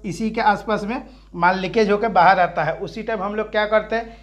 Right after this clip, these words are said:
ये ऊपर वाला प्लेट पहले खोल देते हैं, पहले तो बॉटम तोड़ देते हैं, बॉटम तोड़ने के बाद प्लेट खोल देते हैं। प्लेट खोलने के बाद आपका जो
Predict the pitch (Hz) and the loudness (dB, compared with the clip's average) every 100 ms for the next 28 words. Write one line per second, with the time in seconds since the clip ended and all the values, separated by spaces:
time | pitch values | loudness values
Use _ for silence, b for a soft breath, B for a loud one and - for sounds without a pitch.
0 | - 185 185 208 208 214 214 202 208 208 | -8 -6 -2 -2 2 0 0 -2 0 0
1 | 208 208 190 214 214 214 214 220 220 190 | 0 0 0 0 0 0 0 0 -2 -2
2 | 190 185 180 180 220 220 220 214 175 196 | 0 2 2 2 0 2 2 2 0 2
3 | 185 262 B B - 165 202 202 196 190 | 0 0 B B -10 -4 -2 0 -2 0
4 | 202 214 214 202 214 214 214 214 214 226 | 4 4 2 0 -2 0 0 0 0 0
5 | 240 262 B B 190 214 - 196 208 214 | -2 -4 B B -2 -2 -2 -2 0 4
6 | 214 214 202 214 190 214 | 4 4 2 0 0 -2